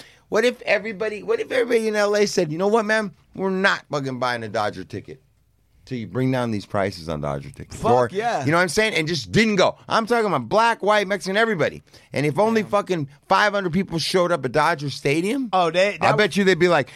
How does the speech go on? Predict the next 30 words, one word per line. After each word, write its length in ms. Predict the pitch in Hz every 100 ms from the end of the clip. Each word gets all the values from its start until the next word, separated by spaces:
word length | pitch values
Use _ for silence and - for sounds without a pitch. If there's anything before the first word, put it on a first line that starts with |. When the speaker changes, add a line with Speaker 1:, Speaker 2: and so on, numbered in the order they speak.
| -
Speaker 1:
"You 100 | 196
know 80 | 247
what 80 | 208
we're 120 | 180
lowering 340 | 196 233 220
our 160 | 156 135
prices 360 | 175 220 226 254
are, 120 | 220
hot 220 | 180 170
dog? 200 | 180 170
We're 100 | 135
having 240 | 175 196 135
family 460 | 202 226 254 214 135
day 160 | 139
where 120 | 170 143
you 80 |
get 160 | 127 175
a 40 |
free 240 | 135 302 190
hat. 640 | 151 196 196 175 - -
We're 80 | 170
lowering 240 | 202 254 233
our 80 | 190
price." 260 | 202 180 131 - _ - 131
Right? 340 | 196 302 392 277 202 160 -
Speaker 2:
<laughs> 840 | 185 156 - 175 - 175 156 - -
Speaker 1:
So 280 | - 202 185 - -
I, 100 | 151 -
I 600 | 170 226 240 202 170 170 - _ _ _ _ _ -
uh, 140 | 117